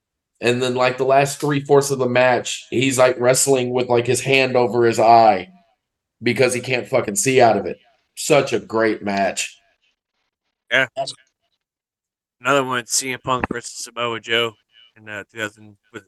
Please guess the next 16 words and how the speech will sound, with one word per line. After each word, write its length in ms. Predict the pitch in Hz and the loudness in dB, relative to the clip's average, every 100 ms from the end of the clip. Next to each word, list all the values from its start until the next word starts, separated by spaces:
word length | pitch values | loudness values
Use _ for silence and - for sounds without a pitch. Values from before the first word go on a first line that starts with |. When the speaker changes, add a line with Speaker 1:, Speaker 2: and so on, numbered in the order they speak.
| _ | _
Speaker 2:
four? 440 | _ 110 127 127 _ _ _ _ _ _ _ - | _ -8 -6 -6 _ _ _ _ _ _ _ -12
No, 300 | 160 151 117 | -4 -4 -4
two 120 | - 170 | -6 -4
thousand 1300 | 160 156 147 143 139 135 127 123 123 120 117 110 98 _ _ | -4 -6 -10 -14 -18 -18 -20 -20 -20 -20 -20 -20 -20 _ _
three 380 | 123 156 208 202 | -2 -2 2 2
or 120 | 151 | 0
four, 560 | - 151 165 190 208 202 _ _ _ _ _ _ _ _ _ | -2 -6 0 2 0 -2 _ _ _ _ _ _ _ _ _
I 60 | 143 | 2
wanna 240 | 165 185 | 6 6
say. 460 | 180 - 190 196 190 _ _ | 4 0 0 0 -6 _ _
They 160 | 185 320 | 2 4
had 240 | 269 208 | 4 2
a 60 | 175 | 2
really 220 | 170 160 | 0 -2
good 200 | 143 127 | -4 -6
run. 240 | 123 113 | -10 -12